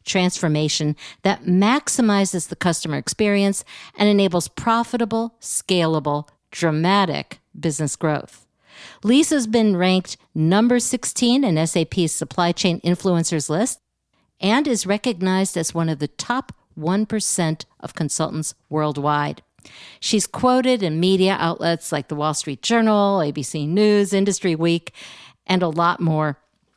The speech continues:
And she's regularly invited to speak at conferences and events of all kinds. Along with her various leadership roles in many industry associations, Lisa also serves as co-executive director of the Society for the Advancement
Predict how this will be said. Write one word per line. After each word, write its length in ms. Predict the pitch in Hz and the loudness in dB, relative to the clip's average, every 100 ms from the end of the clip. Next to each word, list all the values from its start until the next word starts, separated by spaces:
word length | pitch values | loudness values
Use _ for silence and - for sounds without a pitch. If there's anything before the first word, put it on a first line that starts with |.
| _ 190 | _ -2
And 160 | 185 | 0
she's 240 | - 151 160 | -2 -4 -4
regularly 680 | 196 233 226 240 196 175 170 | 0 0 2 2 2 2 2
invited 360 | 165 165 160 | 2 0 -2
to 60 | 151 | -6
speak 240 | - 170 | -4 -2
at 120 | 151 - | -4 0
conferences 640 | 226 233 240 220 214 185 | 0 2 0 0 0 0
and 100 | 170 | 0
events 560 | 143 170 185 180 - - - - - - _ | 0 0 0 0 -4 -6 -16 -20 -20 -20 _
of 120 | 165 | -4
all 240 | - 170 170 | 0 0 0
kinds. 500 | - 160 143 - - - - | -2 -2 -2 -6 -12 -18 -6
Along 500 | - 196 208 226 247 | -2 2 6 6 4
with 120 | 233 | 2
her 100 | 220 | 2
various 480 | 190 190 202 196 - | 0 2 2 2 0
leadership 500 | 208 214 220 202 - | 0 2 2 -2 0
roles 360 | 185 180 175 175 | 0 2 0 0
in 140 | 160 | 0
many 280 | 165 165 165 | 0 0 -2
industry 540 | - 208 233 220 226 | 0 2 2 0 0
associations, 1000 | 214 - 202 - 196 175 175 185 170 - - - - | -2 0 -2 0 0 0 2 0 0 -4 -12 -20 -6
Lisa 300 | 214 226 233 | 0 2 0
also 340 | - 214 233 254 | 0 0 0 0
serves 460 | - 240 226 202 | 2 2 0 -2
as 160 | 160 151 | -4 -4
co-executive 760 | - 208 202 - 180 196 165 - | 0 0 0 -2 -2 -2 -4 -4
director 540 | 165 165 - 254 339 - - - - | -2 -2 -2 -2 -2 -8 -18 -12 -4
of 120 | 185 | -2
the 100 | 175 | 0
Society 720 | - 175 - 247 285 302 285 285 | 0 -2 2 2 4 4 2 0
for 240 | - 165 | 0 0
the 140 | 147 | 0
Advancement 520 | 143 135 175 185 - | -2 0 0 0 -4